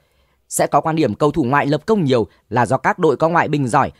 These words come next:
thường khoán bóng cho các chân sút đến từ châu Âu, Nam Mỹ làm nhiệm vụ ghi bàn. Và nếu nội binh được tập trung bóng, số bàn thắng ghi được cũng không kém cạnh. Tuy nhiên,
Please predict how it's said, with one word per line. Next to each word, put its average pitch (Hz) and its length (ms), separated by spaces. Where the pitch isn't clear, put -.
thường 160 180
khoán 165 240
bóng 165 220
cho 180 140
các 170 160
chân 123 160
sút - 160
đến 127 140
từ 127 160
châu 127 180
Âu, 139 180
Nam 135 220
Mỹ 196 200
làm 147 240
nhiệm 139 180
vụ 151 140
ghi 175 140
bàn. 135 180
Và 131 140
nếu 135 180
nội 196 140
binh 151 180
được 135 200
tập - 160
trung 143 180
bóng, 131 180
số 185 160
bàn 185 140
thắng 135 160
ghi 165 140
được 135 240
cũng 156 160
không 127 260
kém 127 180
cạnh. 165 140
Tuy 139 120
nhiên, 135 180